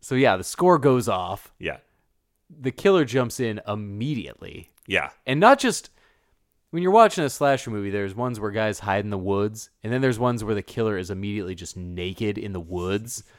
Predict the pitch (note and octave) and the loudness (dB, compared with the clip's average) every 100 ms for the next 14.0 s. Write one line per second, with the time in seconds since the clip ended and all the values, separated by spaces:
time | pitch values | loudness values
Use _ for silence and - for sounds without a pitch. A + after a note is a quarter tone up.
0 | - - - C3 A2 C3 A#2 A#2+ C3+ A#2 | -14 -10 -4 0 2 2 2 4 4 2
1 | G2+ G#2+ A#2 A#2+ B2 - C#3 - _ _ | 0 0 -2 -4 -8 -8 -12 -12 _ _
2 | _ _ _ A2+ F2 G#2 F#2 - - F2 | _ _ _ -8 -4 -4 -6 -10 -12 -6
3 | G2+ G#2+ G2 F#2+ G2+ A2 G2 F#2 A2+ C3 | -4 -2 -4 -6 -6 -8 -6 -6 -6 -12
4 | _ _ - A#2+ D3 B2 E2+ A2 D#3 C3 | _ _ -8 -4 0 0 2 4 4 2
5 | F2 D#2+ D2+ D2 D2 C#2+ D2+ D2 F#3+ - | -4 -4 -4 -6 -10 -14 -14 4 8 12
6 | - - B3 F3+ F#3+ C#3 F#3+ D#3 D#3+ A2 | 12 12 8 10 8 6 6 6 4 2
7 | D#3 C3 C3+ D#3+ B2 B2 A#2+ - A#2+ B2 | 0 2 2 2 2 2 -2 2 2 2
8 | - G#2 E2+ D#2 F#2 F2 D#2+ E2 G2 D3+ | -2 -4 -2 -2 -6 -8 -8 -2 -2 0
9 | F#2 - D#2 C#2+ C2+ - _ _ _ _ | -2 -2 -2 -4 -10 -20 _ _ _ _
10 | _ F#2+ F#2 A2 A#2+ F#2+ G2 F2+ E2+ F#2 | _ -4 4 4 4 0 -4 -4 -4 -4
11 | F#2+ F#2 E2 E2 E2+ E2+ D#2 - D2+ D#2 | -4 -6 -6 -6 -6 -6 -6 -8 -10 -10
12 | D2 - E2 - - _ G2+ E2+ - F#2+ | -10 -12 -14 -14 -18 _ -4 -4 -4 -4
13 | G#2+ A2 G2+ - F#2 E2+ D2+ D#2+ D#2 - | -2 -2 -2 -4 -6 -6 -8 -6 -8 -8